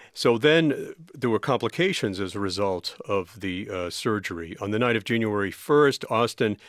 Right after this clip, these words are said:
had, uh, some pain in his legs and abdomen, and it turns out he had a urinary infection and went to intensive care at Walter Reed for monitoring. Officials said he's still in the hospital and his prognosis is excellent. But again,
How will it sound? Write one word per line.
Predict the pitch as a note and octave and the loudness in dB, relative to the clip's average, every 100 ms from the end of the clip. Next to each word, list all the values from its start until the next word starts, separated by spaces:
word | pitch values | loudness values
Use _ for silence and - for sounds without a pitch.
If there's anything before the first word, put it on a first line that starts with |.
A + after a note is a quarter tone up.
| - - - | -20 -20 -16
had, | - B2 A2+ G#2+ | -2 2 2 0
uh, | G#2 G2 | -4 -4
some | - F#2 | -4 -8
pain | - B2 B2+ | -6 -2 0
in | A2+ | 0
his | G2+ F2+ | -2 -2
legs | A2+ A2+ A2 | 0 0 0
and | F#2+ F#2+ | -6 -4
abdomen, | G#2+ A#2+ B2+ A2+ A2+ | -4 -4 -4 -2 -2
and | A#2 G2 | -4 -6
it | - | -6
turns | A#2 G#2 A2+ | -4 -2 0
out | G2+ G2 | 0 -2
he | A2 | -4
had | F#2+ | -4
a | F#2+ | -4
urinary | G#2+ B2 A#2 G2 F#2 G#2+ | -2 0 0 -2 -6 -8
infection | F#2 - G2+ - G2+ | -10 -4 -4 -2 -4
and | F#2+ F2 - - - | -4 -8 -16 -20 -6
went | G#2+ A2 G#2 | 0 0 -2
to | - A2+ A2 A2 | -6 -4 -4 -4
intensive | G2+ G2+ A2+ G#2 G2+ - | -6 -4 -6 -6 -10 -8
care | C3+ B2+ B2 | -2 0 0
at | A2 G#2+ | -2 -6
Walter | G#2+ G2+ G2+ - F#2 | -2 -2 -2 -4 -6
Reed | A2 A#2 - | -4 -4 -4
for | G2+ | -4
monitoring. | G#2 A#2 C3+ - C3 B2 - - - - - | 0 0 0 0 -2 -2 -6 -20 -20 -10 -8
Officials | G2+ B2 - A2+ | -4 -4 -4 -2
said | A2+ G#2 | -2 0
he's | A2 - | -2 -4
still | - C#3 C#3+ D3+ | 2 4 6 4
in | C3+ C3+ | 2 0
the | B2 | 0
hospital | C3 A#2 - B2+ A#2 A#2+ | 0 0 -2 -2 -2 -2
and | G#2 | -4
his | G2 | -6
prognosis | - A2 G2 G2+ A2 A2 - G#2+ - | -4 -2 -2 -2 -2 -2 -2 -6 -6
is | - G#2 - | -6 -6 -2
excellent. | B2 A#2 - A#2 | -2 0 0 0
But | - A2+ | 2 0
again, | G#2 D#3 C#3 | 2 2 2